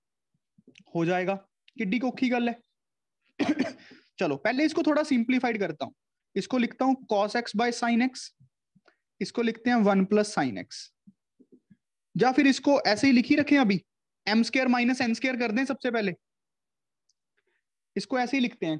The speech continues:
cot x ही लिख रखता हूँ, ठीक है, इसको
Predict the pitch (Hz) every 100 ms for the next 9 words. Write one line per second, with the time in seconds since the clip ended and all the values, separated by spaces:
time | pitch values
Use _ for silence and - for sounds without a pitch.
0 | - 196 196 208 - 233 202 175 147 _
1 | 139 226 190 _ _ _ _ _ _ _
2 | _ _ - 180 208 240 - _ _ _
3 | 202 175